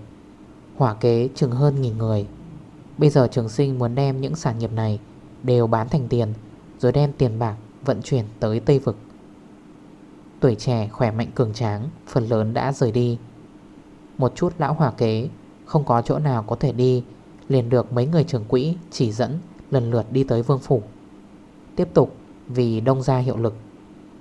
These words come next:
Có những hỏa kế rất già, các vị trưởng quỹ tự có an bài, cũng không đưa đi vương phủ. Phần lớn những người tới đều là những trung niên nam tử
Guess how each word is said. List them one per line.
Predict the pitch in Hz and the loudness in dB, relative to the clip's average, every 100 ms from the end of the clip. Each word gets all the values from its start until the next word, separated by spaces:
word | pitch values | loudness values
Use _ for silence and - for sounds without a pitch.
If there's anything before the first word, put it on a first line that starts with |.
| - - | -20 -6
Có | - 131 | 0 2
những | 135 147 | 2 2
hỏa | 175 160 107 | 2 4 2
kế | 117 117 | 0 2
rất | 175 | 2
già, | 165 127 104 101 - - - - | 2 2 2 -4 -14 -20 -20 -10
các | - 170 | -4 0
vị | 170 - | 0 0
trưởng | 139 107 | 0 0
quỹ | 135 127 175 - | 0 0 -2 0
tự | - - | -2 0
có | 123 | 0
an | 117 135 131 | 0 2 2
bài, | 110 104 - - - - - - - | 0 -2 -8 -20 -20 -20 -20 -12 -2
cũng | 123 143 | 0 2
không | 160 139 | 4 6
đưa | 139 | 4
đi | 135 127 | 4 4
vương | 135 120 | 4 4
phủ. | 135 104 - - - - - - - - - - | 4 4 -2 -18 -20 -20 -20 -20 -20 -20 -16 0
Phần | 143 127 | 4 6
lớn | 123 127 | 6 6
những | 151 180 | 2 4
người | 135 | 2
tới | 123 113 117 - - - - - | 4 2 2 -4 -12 -20 -12 2
đều | 143 | 4
là | 123 120 113 110 110 - - | 6 4 2 0 -6 -10 -4
những | 135 147 156 | -2 -2 -2
trung | 170 156 | 2 4
niên | 156 147 | 4 4
nam | 143 139 | 2 4
tử | 135 | 2